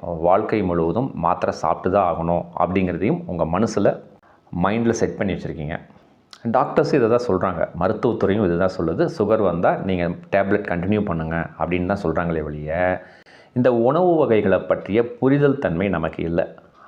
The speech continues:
அதை பத்தி தான் இந்த வீடியோல கிளியரா நம்ம பார்க்க போறோங்க. ஃபஸ்ட்டு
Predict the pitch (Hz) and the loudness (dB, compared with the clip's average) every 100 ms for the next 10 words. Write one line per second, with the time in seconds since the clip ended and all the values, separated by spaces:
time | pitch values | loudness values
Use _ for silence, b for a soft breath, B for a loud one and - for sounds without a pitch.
0 | - 85 95 120 110 101 95 143 165 98 | -8 -2 0 2 2 2 2 2 0 0
1 | 90 87 101 98 87 90 - - - 104 | 0 2 2 2 2 2 -2 -10 -2 2
2 | 101 104 85 82 82 - - - 73 73 | 2 2 -2 -2 -4 -4 -6 -8 -10 -16
3 | _ _ B B - 143 143 - 101 117 | _ _ B B -2 -2 0 0 2 0